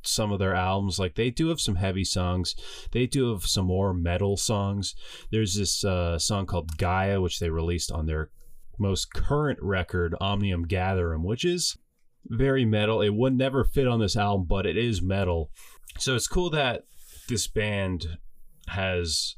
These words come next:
a love and appreciation for the genre and something like thrash metal. Very cool. Very awesome to see. Something else about this record is there's actually an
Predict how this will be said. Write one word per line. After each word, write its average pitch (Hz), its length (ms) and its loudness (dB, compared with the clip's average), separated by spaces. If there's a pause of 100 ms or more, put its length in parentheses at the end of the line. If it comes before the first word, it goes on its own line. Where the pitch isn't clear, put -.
(100)
a 101 80 -2
love 107 320 0
and 98 100 0
appreciation 95 840 -2
for 98 240 -2
the 78 140 -4
genre 80 480 -2
and 82 120 -4
something 123 380 -2
like 76 180 -4 (120)
thrash 85 460 0
metal. 73 300 -6
Very 117 320 0
cool. 85 440 -2 (480)
Very 123 240 0 (100)
awesome 90 500 -2
to 76 60 -4
see. 80 400 -2
Something 165 360 0
else 135 200 0
about 120 200 2
this 107 200 -2
record 98 380 0
is 90 160 -2
there's 92 180 -2
actually 131 440 0
an 92 60 -2